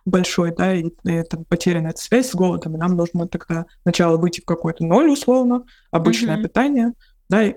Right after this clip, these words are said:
Speaker 1: и потом после какой-то устойчивой ремиссии какого-то внушительного периода времени, да, человек может уже какие-то вещи из интуитивного питания
Speaker 2: Мгм.
Speaker 1: брать, там, почувствовать, например: «Ага, вот здесь я наелся, можно не доесть тут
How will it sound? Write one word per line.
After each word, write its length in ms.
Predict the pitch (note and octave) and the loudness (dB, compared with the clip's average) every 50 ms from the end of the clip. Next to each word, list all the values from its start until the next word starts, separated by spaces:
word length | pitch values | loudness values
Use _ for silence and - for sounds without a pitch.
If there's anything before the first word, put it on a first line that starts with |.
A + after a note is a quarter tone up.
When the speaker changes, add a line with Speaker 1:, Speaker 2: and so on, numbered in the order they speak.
| - _ - | -8 _ -4
Speaker 1:
и 100 | F3 E3+ | -4 0
потом 300 | - E3+ - - F3 E3+ | 0 0 2 2 0 2
после 300 | - E3+ E3 - - - | 2 0 -2 -2 -6 -12
какой-то 520 | - - _ - D#3 D#3 - - D#3+ D#3+ D#3+ | -14 -6 _ -2 -2 -2 -2 -4 -4 -2 -2
устойчивой 720 | D#3 D#3+ - - E3+ D#3+ D#3+ - - - D#3 D3+ D#3+ E3 - _ _ _ _ _ _ _ _ _ - | -4 -4 -2 0 0 0 0 0 -2 -4 -4 -4 -4 -8 -10 _ _ _ _ _ _ _ _ _ -4
ремиссии 400 | D#3 E3 E3 G3+ C#4 - - C#4 | -2 2 4 4 4 4 0 0
какого-то 340 | - B3 B3 A3 G3+ G3+ F#3 | 0 0 0 0 0 0 0
внушительного 580 | F3 E3+ E3+ - - F3+ E3+ F3 F3+ E3 E3 E3 | 0 0 0 0 -2 -2 -2 -2 -4 -4 -4 -2
периода 400 | - E3+ E3 E3+ E3 E3 D#3+ D#3+ - | -2 -2 0 0 0 -2 -4 -4 0
времени, 560 | E3+ G3 A#3+ C4 B3 A3+ A3 A3 G#3 G#3 G#3 | 2 2 4 4 4 4 4 4 4 4 2
да, 260 | F#3+ D#3+ D#3 D#3 F3 | 2 0 -2 -4 -4
человек 360 | F3 - - D#3+ D#3 E3+ - - | -4 -4 -2 -2 -2 -2 -2 -4
может 280 | D#3+ D#3 E3 - - E3 | -4 -4 -6 -6 -6 -6
уже 140 | D#3+ D#3+ E3 | -4 -4 -6
какие-то 240 | - - - - E3 | -8 -10 -6 -2 -2
вещи 220 | E3+ E3 - F3 | 0 0 0 0
из 120 | E3 D#3 E3 | 0 0 0
интуитивного 800 | E3 E3 - E3 E3+ E3+ - - D3 C#3+ D3 D3 D3 D3 D3 - _ _ _ _ _ _ _ | -2 0 0 -2 -2 -2 -2 -6 -6 -6 -6 -6 -8 -8 -10 -14 _ _ _ _ _ _ _
питания 360 | - - A3 A3 G#3+ G#3+ G#3+ | -2 0 2 2 2 2 2
Speaker 2:
Мгм. 20 | G#3 | 0
Speaker 1:
брать, 280 | G#3 - D3+ - E3+ - | 0 -2 -4 -6 -8 -12
там, 140 | - D#3 D#3+ _ _ _ _ _ _ _ _ | -18 -20 -20 _ _ _ _ _ _ _ _
почувствовать, 500 | F3 E3+ - F3+ E3+ - - E3 E3 - | -2 0 0 -2 -2 -2 -4 -4 -2 -2
например: 360 | F3 D#3 - - D#3+ D#3+ D#3+ - | -4 -4 -4 -4 -4 -4 -2 -2
«Ага, 240 | F3 D#3+ D#3 D#3 D#3 | -2 -4 -2 -4 -6
вот 140 | D3+ D#3 - | -8 -4 0
здесь 260 | - B3+ C#4 - - | 0 0 0 0 -2
я 80 | F#3+ F#3+ | 0 2
наелся, 500 | F#3+ F3 D#3+ D#3 D#3+ E3 D#3+ - - E3 | 2 2 2 2 0 0 0 -2 -6 -4
можно 260 | D#3+ E3 E3+ - E3 D#3+ | -2 -2 -2 -2 -2 -2
не 120 | D#3+ D#3+ | -2 -2
доесть 460 | D3+ D3+ D3 D3+ D3+ D3+ D3 - - - | -2 -2 -2 -2 -4 -4 -4 -8 -8 -10
тут 260 | D#3 - - - | -10 -10 -10 -18